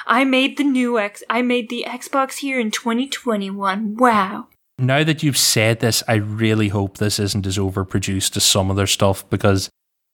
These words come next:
Speaker 2: it's
Speaker 1: <laughs>
Speaker 2: so overproduced.
Speaker 1: It depends. It depends how, 'cause of course we still have kind of the quarantine stuff that we're working around. I don't know. I don't think this isn't gonna be, is this gonna be in person with an audience?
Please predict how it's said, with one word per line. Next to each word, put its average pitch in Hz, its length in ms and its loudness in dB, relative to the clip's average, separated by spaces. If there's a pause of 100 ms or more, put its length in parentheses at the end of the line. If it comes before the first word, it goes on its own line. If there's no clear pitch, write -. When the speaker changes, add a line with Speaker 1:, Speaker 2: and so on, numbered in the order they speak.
(120)
Speaker 2:
it's 440 340 0
Speaker 1:
<laughs> - 220 0
Speaker 2:
so 120 960 2
overproduced. 107 1120 0 (1300)
Speaker 1:
It 370 200 0
depends. 311 440 0
It 240 140 -2
depends 339 420 0
how, 269 680 2 (280)
'cause 277 220 0
of - 160 2
course 311 260 0
we 294 100 0
still 285 260 -4
have 269 340 0
kind 254 200 -2
of 240 100 -4
the 254 60 -4
quarantine 220 600 -6
stuff 208 320 -4
that - 160 -2
we're 202 120 -4
working 196 420 -6
around. 240 580 0
I 202 140 2
don't 220 160 2
know. 220 320 -4
I 208 80 0
don't 254 280 -2
think 262 220 -6
this 294 160 -2
isn't 330 220 0
gonna 320 160 2
be, 233 340 -4
is 247 100 -6
this 311 120 -4
gonna 370 160 2
be 339 120 4
in 269 120 0
person 269 360 0
with 269 140 -2
an 220 100 -4
audience? 240 720 -2